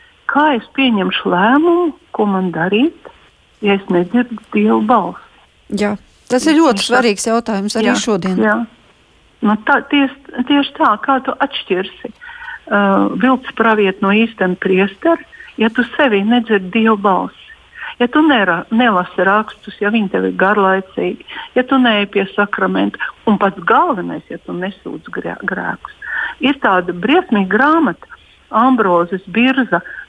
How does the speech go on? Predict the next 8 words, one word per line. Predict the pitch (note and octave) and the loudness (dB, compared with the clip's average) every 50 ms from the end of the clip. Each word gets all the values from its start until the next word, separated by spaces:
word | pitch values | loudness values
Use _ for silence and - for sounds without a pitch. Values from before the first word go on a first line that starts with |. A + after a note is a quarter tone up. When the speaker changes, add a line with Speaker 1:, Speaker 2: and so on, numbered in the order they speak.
| _ | _
Speaker 1:
Sātana | - - A3+ A#3+ B3+ A#3+ A#3 G#3 G#3 G#3+ | -4 0 0 0 2 0 0 -2 0 2
vārnīca, | A#3+ A#3+ G#3+ F3+ F#3 F3+ E3+ D#3+ E3 F3+ - _ _ _ - - _ _ _ _ _ _ | 2 2 2 0 -2 -6 -10 -10 -10 -12 -14 _ _ _ -20 -20 _ _ _ _ _ _
divdesmitajā | A3 G3 A#3 A3 F#3+ - - G3 F#3+ F#3+ F#3+ F#3+ | -6 -2 -2 -2 -2 -2 -2 0 0 0 2 0
gadsimtā | G3+ A3 A3 - - - - - - G3 - | 0 -2 -2 -2 -6 -6 -4 -4 -6 -8 -4
sarakstīta, | - G#3 F#3+ F3+ - - - - - - - - - - | -2 0 0 0 0 -4 -10 -8 -6 -6 -6 -4 -2 0
un | G3+ G3 | 0 2
tur | G3 B3+ B3+ B3+ | 2 2 2 2
ir | B3 A#3+ | 2 0